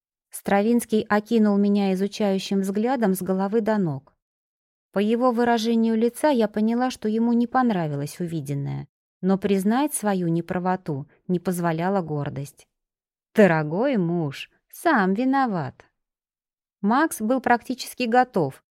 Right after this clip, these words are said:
одет в строгий светлый костюм. Ничего необычного, всё такой же заносчивый, идеальный и...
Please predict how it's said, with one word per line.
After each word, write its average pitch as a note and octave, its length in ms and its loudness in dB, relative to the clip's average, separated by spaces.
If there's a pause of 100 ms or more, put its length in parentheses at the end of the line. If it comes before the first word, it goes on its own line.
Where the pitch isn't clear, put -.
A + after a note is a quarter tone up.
(200)
одет G3+ 380 0
в - 40 -16
строгий A#3 400 0
светлый G#3 420 -4
костюм. D#3+ 680 -6 (280)
Ничего G#3+ 360 0
необычного, G#3 840 2 (280)
всё - 180 -2
такой A#3 480 0
же A#3+ 200 0
заносчивый, G3 920 -2
идеальный F#3 800 0
и... F#3+ 460 -4